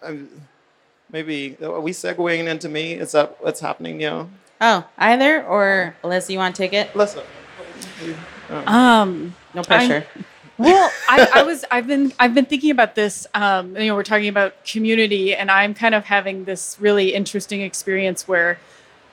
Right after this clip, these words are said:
Speaker 3: people I've kind of looked at more in, like, a mentor context, or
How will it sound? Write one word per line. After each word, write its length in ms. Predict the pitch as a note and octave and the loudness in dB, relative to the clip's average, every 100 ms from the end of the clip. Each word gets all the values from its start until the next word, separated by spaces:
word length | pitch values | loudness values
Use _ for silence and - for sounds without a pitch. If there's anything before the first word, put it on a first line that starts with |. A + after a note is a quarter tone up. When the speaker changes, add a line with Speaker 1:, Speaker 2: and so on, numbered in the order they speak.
| _ | _
Speaker 3:
people 380 | C4 B3 A#3 A3+ | 0 2 2 2
I've 180 | G#3 | 2
kind 200 | - A3 F3+ | 2 0 0
of 120 | F3+ | -2
looked 240 | F#3+ F#3+ | -4 -2
at 280 | G3 F#3 F#3 | 0 0 -2
more 220 | G#3+ G3+ | 0 0
in, 140 | F#3+ F#3+ | 0 0
like, 180 | F#3 | -2
a 80 | F#3 | -2
mentor 720 | F3+ F3+ F3+ F#3 G#3 G3+ G3+ F#3+ | -4 0 0 -2 -4 -2 -2 -4
context, 580 | - G3+ G#3+ G#3 - - | -8 -8 -6 -8 -8 -8
or 160 | F#3+ | -8